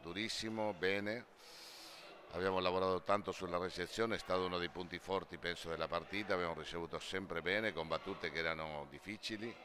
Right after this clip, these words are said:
Abbiamo sbagliato poco in battuta, mettendolo anche in difficoltà. E poi, insomma, abbiamo giocato bene dappertutto contro una Vargas, oltretutto, che ha fatto una grandissima partita, perché se uno dice, "Vabbè, la Vargas in giornata no",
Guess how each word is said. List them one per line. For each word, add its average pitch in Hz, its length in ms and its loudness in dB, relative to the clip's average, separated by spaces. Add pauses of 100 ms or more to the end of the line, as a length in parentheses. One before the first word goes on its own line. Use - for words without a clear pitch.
(580)
Abbiamo 92 300 0
sbagliato 90 400 2
poco 95 280 0
in 87 80 -2
battuta, 107 640 2 (680)
mettendolo 92 500 2
anche 92 240 4
in 90 80 -4
difficoltà. 90 720 2 (720)
E 76 600 -10
poi, 92 460 2
insomma, 80 360 -6
abbiamo 90 240 2
giocato 85 320 -2
bene 85 220 0
dappertutto 87 580 -2
contro 90 840 -4
una 90 180 -2
Vargas, 95 460 0
oltretutto, 85 520 -8
che 87 60 -2
ha 82 40 -4
fatto 87 220 -4
una 80 140 0
grandissima 82 560 -2
partita, 85 500 0
perché 73 260 -8
se - 120 -6
uno 87 120 -2
dice, 90 220 -2
"Vabbè, 90 240 2
la 82 120 0
Vargas 92 400 2
in 87 100 -2
giornata 92 420 4
no", 101 320 4